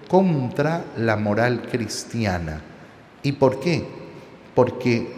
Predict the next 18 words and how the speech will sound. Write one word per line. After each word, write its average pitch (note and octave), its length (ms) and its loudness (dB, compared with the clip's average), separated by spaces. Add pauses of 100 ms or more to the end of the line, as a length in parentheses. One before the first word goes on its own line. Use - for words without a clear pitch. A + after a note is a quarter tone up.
no C3 240 0
le D#3 100 2
encuentra D#3 880 0 (160)
sentido, G#2 840 -2 (560)
no C#3+ 120 2
le E3 100 4
encuentra D#3+ 600 2
fundamento. G#2+ 960 -2 (500)
¿Y C3 80 -4
por A#2+ 260 0
qué G3+ 140 2
no A3+ 140 8
le D#3 100 8
encuentra G#2 640 2
sentido? A#2 720 -2 (640)
Muy G2+ 160 2
sencillo, B2 600 -2 (1040)
porque G#2 460 0